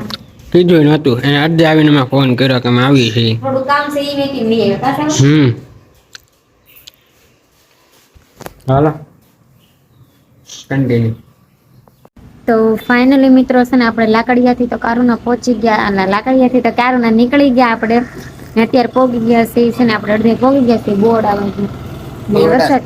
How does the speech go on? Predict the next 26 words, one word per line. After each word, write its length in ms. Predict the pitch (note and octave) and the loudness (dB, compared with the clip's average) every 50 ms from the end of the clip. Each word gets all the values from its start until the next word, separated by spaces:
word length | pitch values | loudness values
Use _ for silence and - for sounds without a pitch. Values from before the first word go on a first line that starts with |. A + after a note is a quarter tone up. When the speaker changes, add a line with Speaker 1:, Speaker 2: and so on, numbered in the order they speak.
| A#3+ B3 - | -6 -6 -2
Speaker 2:
હે? 120 | A#3 B3 D#4 - - - - | 0 0 0 -2 -4 -6 -2
બોર્ડ 260 | A3+ A#3+ B3+ C#4 C#4+ | 0 0 2 2 0
જ 140 | C#4 - - | -2 -2 -2
છે. 100 | C4+ A3+ F#3+ - - - - - - - - | -2 -2 -2 -4 -8 -12 -12 -14 -14 -6 -2
બોર્ડ 300 | G#3+ B3+ C4+ C#4 C#4 C4+ | 0 2 2 2 2 2
જ 260 | C4 A#3+ A3 A3 - | 0 0 -2 -4 -2
છે 120 | B3+ C#4 C#4 C#4 B3+ | 0 2 2 2 0
ને, 180 | A#3 A3+ A3+ | 0 -2 -2
છે 140 | A3 B3 B3+ | -2 0 0
ને 140 | B3+ B3 A#3+ A3+ A3 A3 G#3+ G#3 G#3 G#3+ G#3+ G#3+ G#3+ | 2 2 2 2 0 -2 -2 -2 -2 0 0 0 0
વરસાદ 360 | G#3+ A3+ B3 - C#4+ C4 B3 | 0 0 0 0 0 0 2
આવતો 240 | B3+ C#4 D4 D4 D#4 | 0 0 0 -2 -2
હતો 120 | D4+ D#4 D4+ | -2 -2 0
ને 80 | C4 | 0
તો 80 | A#3 G#3+ | 0 0
ગાડી 300 | A3 A#3 B3 A#3+ A#3 A#3+ | 0 0 0 2 2 2
ઊભી 160 | A#3+ A3+ C4+ | 2 2 2
રાખીને 280 | B3 A#3+ A3 G#3+ G3+ F#3 | 2 2 0 -2 -4 -4
સાવન 340 | - A3+ A#3 A#3+ A#3+ A3 | -2 -2 0 0 0 0
પીવે 160 | F#3 G3+ G#3+ G3 | -2 -4 -6 -6
છે 140 | - G#3+ | -6 -8
ચા, 280 | G3 - - A#3+ B3 B3+ B3+ | -6 -2 -2 0 0 0 0
એને 220 | A#3+ A3+ G#3+ G#3 | -2 -2 -4 -4
ટાઈટ 260 | F#3 - G#3 A3 G#3 | -4 -4 -2 -4 -4
સડી 320 | - - - F3+ F3 E3+ - - | -6 -8 -8 -6 -6 -8 -6 -6
ગઈ. 120 | E3+ E3+ | -8 -8